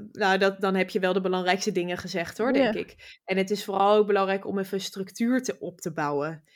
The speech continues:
Speaker 1: in die eerste, eh, tijd. Van, nou, wat ga ik nou verdienen? Hoe stuur ik mijn facturen? Hoe hou ik dat handig bij in ofwel een boekhoudprogramma ofwel in
Speaker 2: Ja.
Speaker 1: Excel? Eh, wat zijn privé-uitgaven? Wat zijn zakelijke uitgaven?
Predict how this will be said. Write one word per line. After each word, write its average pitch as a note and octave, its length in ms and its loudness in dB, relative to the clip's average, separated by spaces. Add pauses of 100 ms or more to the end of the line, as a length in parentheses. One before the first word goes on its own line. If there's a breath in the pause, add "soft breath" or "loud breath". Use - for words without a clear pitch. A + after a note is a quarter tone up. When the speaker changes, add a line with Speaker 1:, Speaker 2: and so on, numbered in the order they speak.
(200 soft breath)
Speaker 1:
in F#3 140 -6
die F#3+ 180 -2
eerste, E3+ 380 -4
eh, E3 400 -8 (200)
tijd. - 300 -8
Van, G3 100 -4
nou, D#3 120 -2
wat F#3+ 220 0
ga A3+ 180 0
ik A3+ 120 -2
nou G3+ 180 -2
verdienen? F#3 560 -4 (240 soft breath)
Hoe A3 200 -2
stuur A#3 280 -2
ik A3+ 120 -4
mijn G#3 120 0
facturen? F#3+ 720 -4
Hoe G3+ 220 -2
hou G3+ 200 2
ik G#3+ 80 -2
dat G3 260 -4 (240 loud breath)
handig G3+ 400 0
bij F3+ 400 2
in F#3+ 220 -2
ofwel G3 420 2
een F#3+ 100 0
boekhoudprogramma F3+ 920 -4
ofwel F#3+ 360 -2
in G#3 140 -2
Speaker 2:
Ja. B3 100 2
Speaker 1:
Excel? E3 560 -6 (400 soft breath)
Eh, E3+ 400 -8 (220)
wat G3 220 0
zijn A#3 160 0
privé-uitgaven? G#3+ 920 2
Wat G#3+ 160 -2
zijn A3+ 140 -4
zakelijke G3 500 0
uitgaven? F#3 840 -6